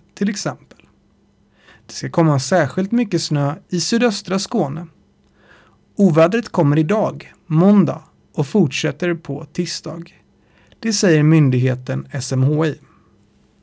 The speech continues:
Det kan bli problem i trafiken. Tågen mellan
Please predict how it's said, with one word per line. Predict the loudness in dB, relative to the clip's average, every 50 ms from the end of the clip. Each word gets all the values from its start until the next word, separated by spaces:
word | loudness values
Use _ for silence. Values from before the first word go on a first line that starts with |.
| _ _ _ _ _ _ _ _ _ _ _ _ _ _ _ _ _ _ _
Det | 0 0
kan | 2 4 4 4
bli | 4 2
problem | 0 -2 -2 0 2 2 2 2 2 0 0 0
i | 0 0
trafiken. | 0 0 -2 -4 -2 -2 -4 -4 -4 -4 -8 -10 -12 -12 -10 -12 -12 -14 _ _ _ _ _ _ _ _ _ _
Tågen | -6 -4 -2 -2 0 2 4 4 6 6
mellan | 6 4 4 2 2 0 -2